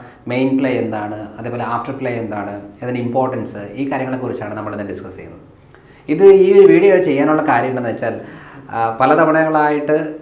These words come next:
ആ, നമ്മളോട് കുറേ ചോദ്യങ്ങൾ ചോദിച്ച്, ചോദിച്ചിട്ടുണ്ട്. അപ്പം ഞാൻ ആലോചിക്കുകയാണ്, ഈ, ഈ ഇത്രയും പ്രായമായിട്ട് മുപ്പത്തഞ്ച് വയസ്സായി, അല്ലെങ്കിൽ മുപ്പത്തെട്ട് വയസ്സായി, ഇരുപത്തെട്ട് വയസ്സായി, എന്നിട്ടും ഇതിനെക്കുറിച്ചൊരു ഐഡിയ ഇല്ലല്ലോ. സാധാരണ നമ്മൾ വിചാരിക്കുന്നത് എന്താ, അത്യാവശ്യമൊക്കെ ഐഡിയ കാണുമല്ലോ എന്ന് ഓർക്കും.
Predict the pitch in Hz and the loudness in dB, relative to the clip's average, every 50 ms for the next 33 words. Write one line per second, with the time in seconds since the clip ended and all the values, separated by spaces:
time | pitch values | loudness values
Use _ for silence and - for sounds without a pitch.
0 | - - 120 123 120 120 120 120 120 123 123 120 120 - - - - - - - | -12 -8 -6 -4 -4 -2 -2 -2 -2 -2 -4 -6 -10 -16 -18 -20 -20 -20 -20 -20
1 | _ - - _ 131 135 135 139 143 147 143 139 139 147 165 185 196 196 - 165 | _ -20 -14 _ -6 -2 -2 0 0 2 2 2 4 4 4 4 2 2 2 0
2 | 147 131 127 135 131 135 139 131 127 123 113 113 113 117 - - - - - 123 | -2 -2 0 0 0 0 0 0 -2 -4 -4 -6 -6 -8 -12 -16 -14 -10 -8 -6
3 | 117 120 120 123 120 104 98 101 - - - - 143 143 135 127 135 151 156 147 | -6 -4 -6 -6 -8 -8 -10 -10 -12 -14 -12 -8 -6 -4 -2 -2 -2 0 0 0
4 | 147 147 147 156 147 135 131 131 - - - - - - - - - _ - 196 | 0 0 -2 -2 -4 -4 -4 -6 -6 -10 -12 -16 -20 -20 -20 -20 -20 _ -8 -8
5 | 190 175 185 196 190 190 185 - - - 214 220 226 226 233 240 233 226 208 190 | -6 -6 -4 -4 -4 -4 -6 -6 -6 -4 -2 0 0 0 0 -2 -2 -2 0 0
6 | 185 190 190 180 170 170 165 160 165 156 143 165 160 180 185 190 196 190 175 170 | 0 2 0 0 0 -2 -2 -2 -2 -2 -2 -4 -6 -6 -4 -2 0 0 -2 -2
7 | 165 - 170 165 165 165 160 151 147 151 156 156 156 156 156 156 156 156 156 151 | -4 -4 -4 -4 -4 -4 -4 -4 -4 -2 -2 -2 -2 -2 -4 -4 -4 -4 -4 -4
8 | 147 139 139 151 160 175 170 170 175 165 160 156 - - 151 143 143 143 143 143 | -4 -4 -4 -4 -4 -4 -6 -4 -4 -4 -4 -4 -6 -6 -6 -6 -4 -4 -4 -4
9 | 139 139 135 135 139 147 143 175 165 175 160 147 139 135 139 147 139 135 135 139 | -4 -4 -4 -2 -4 -4 -4 -4 -4 -4 -4 -4 -4 -4 -4 -4 -4 -4 -2 -2
10 | 139 135 135 135 147 165 165 - 185 180 185 180 - - - - - - - 123 | -2 -2 -2 -2 0 -2 0 -2 -2 -2 -2 -4 -8 -12 -16 -20 -20 -12 -6 -4
11 | 131 147 - 165 170 170 170 180 170 160 143 143 143 160 165 156 147 147 151 156 | -2 0 0 0 -2 -2 -2 -2 0 0 0 0 0 0 0 0 0 0 0 2
12 | 156 151 - - - - - - - 113 117 127 135 143 165 156 147 156 165 165 | 2 2 0 0 -2 -6 -12 -12 -8 -4 -2 0 0 0 0 0 0 0 0 0
13 | 156 160 151 151 156 151 147 139 139 139 139 - - 110 - - - 101 101 107 | 0 0 0 0 0 0 0 0 -2 -4 -4 -8 -14 -18 -16 -14 -12 -10 -10 -10
14 | - - 123 117 - 143 139 135 143 143 147 143 143 143 147 156 160 165 - 156 | -10 -10 -10 -10 -6 -4 -4 -2 -2 -2 -2 0 0 0 0 0 -2 -2 -4 -4
15 | 151 147 151 143 - - - - | -4 -4 -4 -4 -4 -6 -8 -12